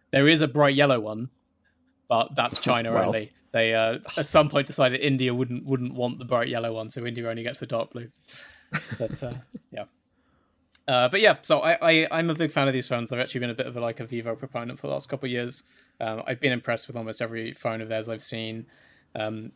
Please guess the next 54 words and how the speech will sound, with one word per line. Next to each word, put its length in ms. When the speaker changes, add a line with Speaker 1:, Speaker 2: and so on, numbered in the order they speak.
Speaker 1:
they 140
just, 340
I 60
just 180
want 140
them 80
to 60
get 120
a 40
little 200
more 140
competitive 400
on 80
pricing, 400
'cause 100
I 60
think 220
that's 220
where 140
they're 140
still 540
lagging 360
behind, 460
certainly 340
from 160
a 40
European 460
space. 400
I 60
don't 120
think 120
that 140
holds 340
as 160
much 420
for 280
India 280
and 100
China, 320
and 120
that's 160
where 100
they 80
really 240
do 140
have 360
a, 100
a 220
big 280
market 320
share. 280
But, 380
um, 300
I'm 300